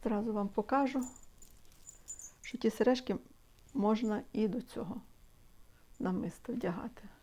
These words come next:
Це пара, два окремі намиста. От ще раз вам покажу ось ці сережки. Бачите, вони сюди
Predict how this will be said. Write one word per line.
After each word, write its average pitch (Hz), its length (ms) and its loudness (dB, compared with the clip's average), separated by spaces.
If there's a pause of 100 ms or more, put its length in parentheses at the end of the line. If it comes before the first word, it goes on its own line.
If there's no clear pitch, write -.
(560)
Це 285 120 8
пара, 214 500 4 (720)
два 240 240 10
окремі 202 400 6
намиста. 196 600 4 (1500)
От 226 140 -8
ще - 180 -6
раз 185 180 -6
вам - 120 -6
покажу 226 480 -4 (1200)
ось - 80 -12
ці 220 300 -4 (1000)
сережки. - 680 -8 (960)
Бачите, - 340 -8
вони 240 160 0
сюди 240 320 -4